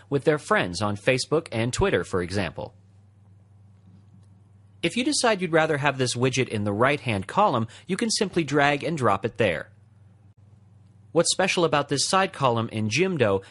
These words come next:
is that will be shown on all pages. That means you only need to add these share buttons once and they will appear on every single page of your website.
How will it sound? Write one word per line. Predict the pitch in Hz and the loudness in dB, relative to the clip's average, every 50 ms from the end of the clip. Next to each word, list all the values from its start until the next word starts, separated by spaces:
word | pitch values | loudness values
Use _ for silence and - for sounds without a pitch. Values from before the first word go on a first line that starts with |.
| - - | -14 -6
is | - 120 123 | -4 -2 0
that | 151 135 | 0 0
will | 147 143 | 0 0
be | 131 139 | -2 -2
shown | 131 - - 220 220 190 151 139 | -2 0 0 0 0 0 0 -2
on | - 123 123 123 | -2 -2 -2 -2
all | - - 143 147 139 | -2 -2 -2 -2 -2
pages. | 127 - 147 160 156 120 101 92 73 71 - - - - - - - - - - | -4 -4 -4 -2 -2 -2 -4 -6 -8 -8 -10 -10 -12 -14 -18 -20 -20 -20 -8 -2
That | - 151 170 | -2 0 2
means | 185 180 165 147 | 2 0 0 0
you | 160 160 143 | 0 0 0
only | 151 180 196 190 | 0 0 0 0
need | 175 170 151 | -2 -2 -2
to | - - - | -2 -2 0
add | 139 151 151 139 | 0 0 0 0
these | 143 135 131 | -2 -2 0
share | - - - 151 139 135 | 0 0 0 0 -2 0
buttons | 120 123 - - 107 101 98 | 0 0 -2 0 -4 -6 -6
once | 123 151 190 170 131 123 - - - | -4 -2 0 0 0 -2 -6 -6 -4
and | 120 123 | -2 -2
they | 135 143 | -2 0
will | 151 151 | 0 -2
appear | 139 - - 147 147 143 123 | -2 -2 -2 -2 0 0 0
on | 117 113 113 - | 0 -2 -2 -2
every | 135 170 180 214 214 | -2 -2 -2 -2 -2
single | 190 - 180 165 156 165 160 | -2 -2 -2 0 0 0 0
page | - - 160 107 92 90 92 | 2 2 2 2 2 0 0
of | 107 98 104 | -2 0 0
your | 107 113 110 | 0 0 2
website. | 113 98 90 - - - 85 78 71 - | 2 2 2 0 -2 -2 -2 -2 -4 -6